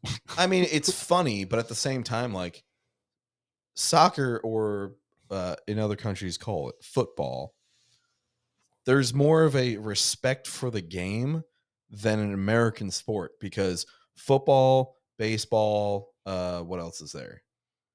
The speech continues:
Speaker 2: Um,
Speaker 1: Hockey.
Speaker 2: basketball, hockey. If one of the, if it goes out into the stands, a new one gets put into play, right?
Speaker 1: Yes.
Speaker 2: In soccer, if the ball goes out into the stands, you don't keep it, you throw it back on the pitch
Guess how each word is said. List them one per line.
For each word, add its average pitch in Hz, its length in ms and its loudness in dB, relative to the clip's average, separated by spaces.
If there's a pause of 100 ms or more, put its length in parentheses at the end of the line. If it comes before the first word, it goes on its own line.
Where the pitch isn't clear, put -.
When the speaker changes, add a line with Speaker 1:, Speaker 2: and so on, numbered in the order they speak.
(380)
Speaker 2:
Um, 80 480 -16 (300)
Speaker 1:
Hockey. 80 520 -8 (240)
Speaker 2:
basketball, 101 640 2
hockey. 101 560 -2 (400)
If 104 240 -6
one 120 240 0
of 123 60 0
the, 117 120 -10
if 104 160 0
it 107 140 -2
goes 120 260 4
out 104 280 4
into 107 140 -4
the 90 60 -10
stands, 110 720 -4 (380)
a 110 80 4
new 117 200 6
one 120 200 2
gets 95 180 -8
put 107 180 -8
into 90 200 -10
play, 92 260 -6
right? 92 320 -4 (540)
Speaker 1:
Yes. 76 260 -8
Speaker 2:
In 113 160 2
soccer, 113 600 0
if 90 180 -8
the 104 80 -6
ball 110 240 6
goes 110 240 2
out 123 280 2
into 107 120 -4
the 92 120 -4
stands, 101 600 -2 (180)
you 101 140 -4
don't 156 240 4
keep 135 240 -2
it, 92 140 -2
you 98 100 -6
throw 110 240 0
it 101 80 -2
back 101 240 -2
on 95 80 -6
the 85 80 -10
pitch - 460 -8